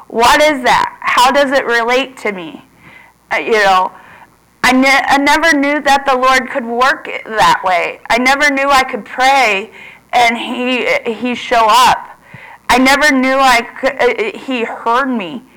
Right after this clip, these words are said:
What is that? But then there's also the questions, why? Why am I doing the same things I've always done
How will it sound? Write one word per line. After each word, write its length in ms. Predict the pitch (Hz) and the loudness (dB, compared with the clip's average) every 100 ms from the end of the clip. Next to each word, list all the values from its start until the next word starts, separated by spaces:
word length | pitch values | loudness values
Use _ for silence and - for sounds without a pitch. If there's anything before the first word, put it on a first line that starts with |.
| - - - _ _ | -20 -20 -20 _ _
What 440 | - 226 240 247 | -6 0 2 4
is 220 | 254 269 254 | 2 0 0
that? 580 | 233 - 107 - - _ _ _ _ _ _ _ _ _ _ _ _ - - - _ | -2 0 -4 -4 -16 _ _ _ _ _ _ _ _ _ _ _ _ -20 -20 -20 _
But 200 | 262 - | -2 2
then 240 | 277 269 | 0 2
there's 240 | 269 254 254 | 2 2 4
also 460 | 247 262 262 247 | 2 2 0 0
the 320 | 220 226 220 220 | 2 0 0 -2
questions, 680 | - 220 240 233 220 202 | -2 0 -2 -4 -4 -4
why? 680 | 214 202 220 240 220 175 - - | -8 -2 2 4 4 2 -4 -4
Why 260 | 240 277 | 2 2
am 200 | 330 320 | 2 0
I 100 | 294 226 | 0 -2
doing 380 | 269 269 294 262 | -2 0 2 0
the 100 | 233 233 - | -2 -6 -2
same 420 | 240 269 277 277 | 0 0 -2 -4
things 520 | 269 240 233 214 202 214 | -4 -2 -2 -4 -4 -2
I've 240 | 180 190 | -2 2
always 520 | 190 220 226 220 208 | 4 4 4 0 -4
done 420 | 220 202 180 165 | 0 2 2 -2